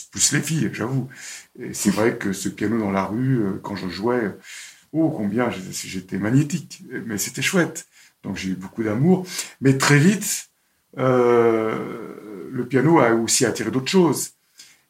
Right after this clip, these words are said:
Et, mais c'était aussi de l'amour. Voilà, des, des, des, des clochards, des gens perdus qui me racontent, qui se racontaient, racontaient leur vie, qui... donc dans ces partages d'humanité,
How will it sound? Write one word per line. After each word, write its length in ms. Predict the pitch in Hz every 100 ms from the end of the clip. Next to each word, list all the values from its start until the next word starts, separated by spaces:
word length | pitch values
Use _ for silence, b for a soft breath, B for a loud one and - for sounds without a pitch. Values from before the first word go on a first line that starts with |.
| -
Et, 100 | 123
mais 280 | 117 123 117
c'était 300 | 117 - 139
aussi 260 | 135 156
de 100 | 185
l'amour. 500 | 147 104 95 - _ _ _
Voilà, 400 | - 120 113 135
des, 140 | 135
des, 180 | 98 107
des, 200 | 95 107
des 140 | 92 98
clochards, 640 | 101 92 - 101 107 107
des 80 | 98
gens 140 | 95
perdus 440 | - 101 101 110
qui 120 | 110 98
me 200 | 95 92 B B B
racontent, 560 | 95 95 104 101 - -
qui 80 | -
se 140 | -
racontaient, 600 | 104 - 113 - 160 151
racontaient 420 | 131 98 - - 107
leur 180 | 98
vie, 380 | 90 107 120 123
qui... 200 | - 101 - B B B -
donc 200 | 107 98
dans 120 | 95
ces 140 | -
partages 680 | 98 - - - 113 120 98
d'humanité, 840 | 95 101 98 95 - 107 110 113